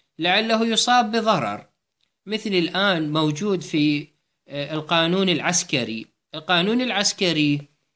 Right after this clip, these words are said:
يعاقب ويضر الشخص والجندي الملتحي، لأن يعتبر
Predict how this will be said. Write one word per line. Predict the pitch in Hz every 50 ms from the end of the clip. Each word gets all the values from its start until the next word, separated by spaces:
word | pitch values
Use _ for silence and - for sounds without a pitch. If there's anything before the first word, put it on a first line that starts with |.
| _ _ _ _ _ _ -
يعاقب | 165 170 180 185 - 185 233 262 277 254 226 - - 175 151 139 120
ويضر | 131 143 170 185 185 190 190 185 190 262 320 294 262 262
الشخص | 247 - - - 254 247 - - - - - - -
والجندي | - 160 175 180 156 147 143 175 233 269 269 254 208 214 220 233 240 247 233 - -
الملتحي، | 175 170 156 156 170 175 175 175 - 135 120 - - 107 104 101 - _ _ _ _
لأن | - 156 165 170 170
يعتبر | 175 185 170 170 170 - 220 220 202 196 180 165 151